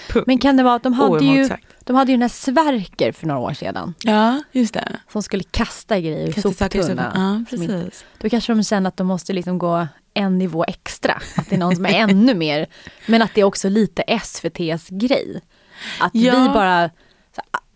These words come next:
Speaker 2: allt som är
Speaker 1: Precis, och man skulle kunna tänka det, att de som inte behöver ha reklam då för att de får pengar på annat håll, de som inte behöver ha reklam, att de just är lite en motvikt.
Speaker 2: Exakt.
Speaker 1: Men då undrar man, skulle de inte kunna vara liksom lite mer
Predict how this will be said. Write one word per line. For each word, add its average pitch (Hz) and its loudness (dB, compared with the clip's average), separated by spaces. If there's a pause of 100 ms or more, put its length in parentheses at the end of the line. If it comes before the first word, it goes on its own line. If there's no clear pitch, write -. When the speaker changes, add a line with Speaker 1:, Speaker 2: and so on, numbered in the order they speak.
(200)
Speaker 2:
allt 220 0
som 196 -2
är 165 0 (460)
Speaker 1:
Precis, 233 0
och 269 2
man 269 4
skulle 294 -2
kunna 247 2
tänka 220 0
det, 160 -4
att 156 -4
de 220 2
som 208 0
inte 180 0
behöver 180 0
ha 143 -2
reklam - -6
då - -4
för 147 -8
att 139 -6
de 127 -4
får - -20
pengar 123 -8
på 139 -10
annat 139 -4
håll, - -8 (400)
de 202 0
som 185 0
inte 180 -4
behöver 151 -2
ha 135 -4
reklam, 139 -6 (100)
att 143 -6
de 139 0
just 139 -4
är 220 4
lite 165 -2
en 143 -4
motvikt. - -10 (260)
Speaker 2:
Exakt. - -4
Speaker 1:
Men 220 4
då 247 4
undrar 247 0
man, 190 -8 (120)
skulle - -2
de 226 4
inte 240 -2
kunna 196 0
vara 175 -2
liksom 156 -6
lite 156 -8
mer 139 -8